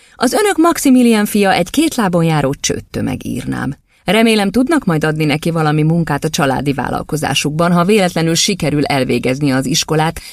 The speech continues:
mert az kizárt, hogy állást kapjon egy rendes cégnél.”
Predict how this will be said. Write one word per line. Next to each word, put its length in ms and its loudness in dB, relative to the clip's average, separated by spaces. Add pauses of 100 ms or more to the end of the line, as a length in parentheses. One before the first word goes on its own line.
mert 240 0
az 140 0
kizárt, 520 0
hogy 140 0
állást 400 0
kapjon 300 -2
egy 140 0
rendes 380 -4
cégnél.” 580 -6